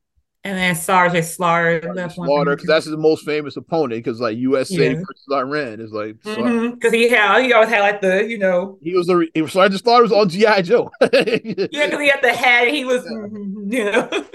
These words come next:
Speaker 1: <laughs>
Speaker 2: G I Joe actually turned his, um, persona into a, a character on the show. It was like Sergeant Slaughter.
Speaker 1: Yeah.
Speaker 2: It was like, so he, um, he crossed over, like Dwayne, he crossed over to mainstream 'cause he was on G I
Speaker 1: Mm-hmm.
Speaker 2: Joe in the eighties. Yeah, so,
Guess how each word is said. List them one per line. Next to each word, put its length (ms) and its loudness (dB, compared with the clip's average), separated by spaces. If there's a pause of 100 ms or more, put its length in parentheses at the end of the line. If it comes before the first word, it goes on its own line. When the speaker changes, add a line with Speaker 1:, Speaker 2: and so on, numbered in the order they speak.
(160)
Speaker 1:
<laughs> 320 -14
Speaker 2:
G 60 -2
I 180 2
Joe 300 -4
actually 360 -8
turned 340 -2
his, 240 -4
um, 340 0
persona 520 -2
into 320 -2
a, 60 -4 (220)
a 40 -8
character 500 2
on 120 -4
the 80 -14
show. 160 -8
It 80 -6
was 160 -8
like 160 -2
Sergeant 380 -4
Slaughter. 340 -2
Speaker 1:
Yeah. 60 -8
Speaker 2:
It 80 -18 (800)
was 120 -16
like, 160 -4
so 140 -4
he, 220 -2
um, 380 4 (680)
he 100 -4
crossed 400 2
over, 120 0
like 220 -4
Dwayne, 300 -2
he 140 -4
crossed 280 0
over 160 0
to 120 -8
mainstream 500 -10
'cause 100 -12
he 140 -6
was 100 -6
on 160 -4
G 200 -6
I 160 -2
Speaker 1:
Mm-hmm. 80 -10
Speaker 2:
Joe 220 -10
in 60 -18
the 60 -18
eighties. 340 -16
Yeah, 140 -12
so, 300 -18